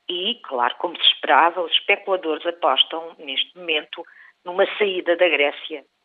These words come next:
do euro. E começa o jogo. Quem será o próximo a sair do euro? Obviamente que Portugal está no centro dessas apostas. Os juros da dívida pública subiram,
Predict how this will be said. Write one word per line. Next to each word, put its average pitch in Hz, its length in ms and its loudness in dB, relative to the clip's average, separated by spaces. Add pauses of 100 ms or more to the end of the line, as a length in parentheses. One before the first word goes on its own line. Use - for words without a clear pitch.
(140)
do 123 220 -14
euro. 98 260 -10 (500)
E 208 80 -4
começa 202 500 -2
o 165 60 -4
jogo. - 480 -4 (420)
Quem 208 260 0
será 180 160 4
o 185 80 2
próximo 165 640 -4
a - 120 -16
sair 175 160 -8
do 139 180 -14
euro? 110 280 -14 (580)
Obviamente 190 760 2
que - 100 -20
Portugal 160 440 -2
está 160 240 -4
no 170 120 -14 (180)
centro 147 320 -12
dessas 151 360 -8
apostas. - 540 -6 (720)
Os 190 100 -2
juros 196 220 -2
da 175 100 -4
dívida 165 420 -4
pública 139 500 -10 (120)
subiram, 185 500 -4